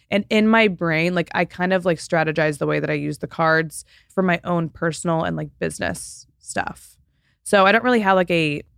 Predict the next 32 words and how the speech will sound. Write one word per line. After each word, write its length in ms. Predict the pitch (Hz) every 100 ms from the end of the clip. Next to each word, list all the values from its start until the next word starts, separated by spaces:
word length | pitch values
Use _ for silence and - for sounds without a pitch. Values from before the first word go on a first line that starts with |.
| _ _ _ _ _ _ _ -
a 200 | 180 165
go-to 680 | 147 180 180 170 - 180
system 580 | 160 - 170 - 202 185
right 200 | 175 170
now, 260 | 170 160 170
but 80 |
I'm 140 | 170 165
trying 180 | 170 160
to 60 |
figure 280 | 156 151 -
out 140 | -
one 160 | - 64
is 80 | -
my 120 | -
point. 360 | - - - -
So 260 | - - - -
I 100 | 180
don't 160 | 190 202
know. 160 | 185 160
I 60 | -
don't 80 | 196
have 140 | 190
one 100 | 160
to 60 | 151
share 240 | - -
with 120 | 175
you 100 | 95
is, 180 | - - _
is 160 | 185 160
what 120 | -
I'm 120 | -
saying. 340 | - - -